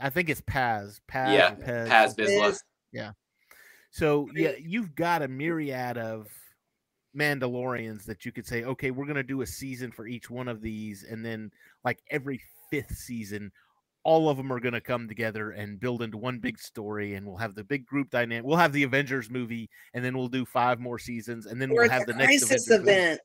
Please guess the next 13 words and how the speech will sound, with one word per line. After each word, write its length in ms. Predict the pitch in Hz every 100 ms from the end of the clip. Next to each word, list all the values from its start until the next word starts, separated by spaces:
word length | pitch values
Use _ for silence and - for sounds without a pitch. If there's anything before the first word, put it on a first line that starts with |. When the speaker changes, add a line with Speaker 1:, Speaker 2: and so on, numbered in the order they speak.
| -
Speaker 3:
like 220 | 208 208
in 100 | 214
the 80 | 196
D 220 | 196 269
C 280 | 262 233 277
universe. 680 | 262 190 170 160 160 175 -
<laughs> 100 | - - - -
Speaker 1:
Yeah, 120 | 120
exactly, 560 | 120 - 117 127 - 107
exactly. 480 | 107 113 120 - 104 262 - -
So, 220 | - 202 165
to 140 | -
me, 520 | 165 226 277 208 160